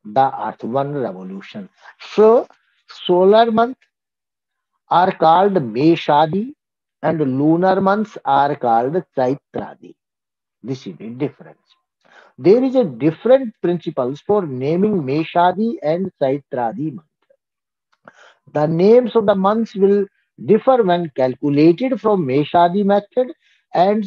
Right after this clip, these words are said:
Chaitradi method. The, the names will differ quite. There will be a lot of difference. That is why in Indian history, when we find out the mention of a month,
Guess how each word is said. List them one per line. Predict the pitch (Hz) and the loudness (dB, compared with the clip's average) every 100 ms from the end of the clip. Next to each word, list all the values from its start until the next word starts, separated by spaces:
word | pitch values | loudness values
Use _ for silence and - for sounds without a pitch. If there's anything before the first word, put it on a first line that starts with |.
| - | -2
Chaitradi | 151 151 - 147 143 135 147 | 0 0 -2 0 0 -2 -4
method. | 131 123 - 202 | -4 -8 -6 -4
The, | 196 190 135 - _ _ _ _ | 0 -2 -2 -16 _ _ _ _
the | 131 160 | -2 0
names | 147 139 196 226 - | 0 2 2 2 2
will | 156 226 | 0 2
differ | 233 269 - | -2 -4 -4
quite. | 127 147 160 196 190 - | -4 -2 0 0 -4 -2
There | 160 156 | -2 0
will | 170 | -4
be | 185 | -4
a | 247 | -2
lot | 185 180 180 | 0 0 0
of | 233 - | -6 -6
difference. | 113 117 - 214 - _ _ _ - _ _ | -12 -12 -14 -18 -18 _ _ _ -20 _ _
That | 170 196 262 | -4 -2 -2
is | 240 | -4
why | 254 240 | 0 2
in | 240 208 | 2 2
Indian | 175 170 180 180 156 | 0 -2 0 -2 -2
history, | 135 131 _ 170 160 - - _ - _ _ _ _ _ - | -10 -12 _ -20 -20 -20 -20 _ -20 _ _ _ _ _ -10
when | 123 214 247 | -2 -2 0
we | 262 240 _ _ _ _ | -2 -2 _ _ _ _
find | - 196 220 | -4 -2 0
out | 208 214 196 165 | 2 0 -2 -4
the | 165 | -2
mention | 143 156 151 214 208 | -2 -4 -6 -4 -4
of | 202 | -2
a | 196 | -2
month, | 123 - 196 190 214 | -4 -8 -10 -14 -14